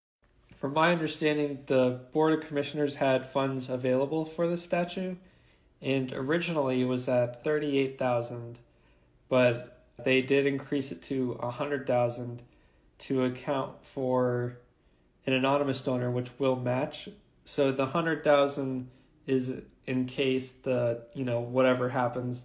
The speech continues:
with the anonymous donor. Really, the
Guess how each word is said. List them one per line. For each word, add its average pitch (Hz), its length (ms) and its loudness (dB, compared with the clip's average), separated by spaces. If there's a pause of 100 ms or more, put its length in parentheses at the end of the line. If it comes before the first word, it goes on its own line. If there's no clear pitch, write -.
(120)
with 131 160 -8
the 127 100 -4
anonymous 123 520 -4
donor. 127 520 -2 (720)
Really, 143 420 6
the 123 560 2